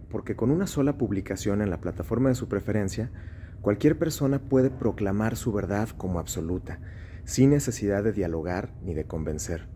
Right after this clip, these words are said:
De cualquier forma, los haters harán lo suyo, por lo que no es necesario deliberar, solo imponer su juicio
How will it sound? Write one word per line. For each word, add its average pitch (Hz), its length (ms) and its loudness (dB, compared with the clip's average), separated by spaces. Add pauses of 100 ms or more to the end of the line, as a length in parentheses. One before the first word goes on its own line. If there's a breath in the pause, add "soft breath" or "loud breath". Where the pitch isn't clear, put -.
(680 loud breath)
De 101 80 0
cualquier 107 340 4
forma, 139 360 4
los 117 180 0
haters 123 480 0
harán 101 200 2
lo 113 60 2
suyo, 151 380 2
por 98 140 -2
lo 95 140 0
que 98 120 -4
no 110 160 4
es 131 80 2
necesario 123 560 0
deliberar, 90 540 0 (420 loud breath)
solo 123 360 6
imponer 104 420 2
su - 120 -12
juicio 127 540 0